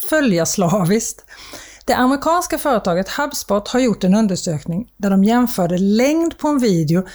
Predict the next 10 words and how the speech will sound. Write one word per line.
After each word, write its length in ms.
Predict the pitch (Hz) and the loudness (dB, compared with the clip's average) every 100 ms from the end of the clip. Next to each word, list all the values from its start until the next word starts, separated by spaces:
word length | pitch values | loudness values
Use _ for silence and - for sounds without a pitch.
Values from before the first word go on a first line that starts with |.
| - - | -20 -4
med 180 | 240 214 | 0 4
hur 100 | 202 | 4
mycket 260 | 240 - | 2 -2
engagemang 880 | - 190 190 - 226 233 285 349 302 | 0 0 0 0 2 2 2 0 0
den 140 | 285 | 0
får 280 | 247 185 175 | 0 -2 -2
på 280 | 170 - 202 | -4 -4 0
olika 240 | 196 165 | 0 -2
plattformar. 520 | 165 220 - 180 190 269 - - | -2 -4 -2 0 0 -2 -6 -14
Alltså 280 | - 240 269 | -4 0 0